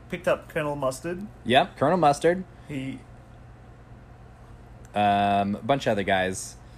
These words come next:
Speaker 1: Yeah.
Speaker 2: Uh, Anthony Miller, I believe.
Speaker 1: Mm.
Speaker 2: Um, doing whatever he can to not eat wings, which is funny because we haven't really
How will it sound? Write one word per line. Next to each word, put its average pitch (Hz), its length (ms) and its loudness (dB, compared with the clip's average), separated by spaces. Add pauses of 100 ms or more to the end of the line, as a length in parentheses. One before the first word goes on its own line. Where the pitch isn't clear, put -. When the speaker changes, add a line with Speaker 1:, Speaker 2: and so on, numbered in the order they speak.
(100)
Speaker 1:
Yeah. 117 200 -8 (360)
Speaker 2:
Uh, 110 40 -4
Anthony 104 500 -2
Miller, 98 320 -2
I 98 80 0
believe. 95 540 -4 (380)
Speaker 1:
Mm. 107 40 -8
Speaker 2:
Um, 90 320 -4
doing 202 160 6
whatever 202 260 6
he 165 60 2
can 85 420 -2
to - 160 -4
not 101 200 0
eat 98 80 -2
wings, 82 220 -8
which 131 180 -2
is 139 140 -2
funny 196 220 2
because 139 260 0
we 131 80 0
haven't 180 180 0
really 165 260 -2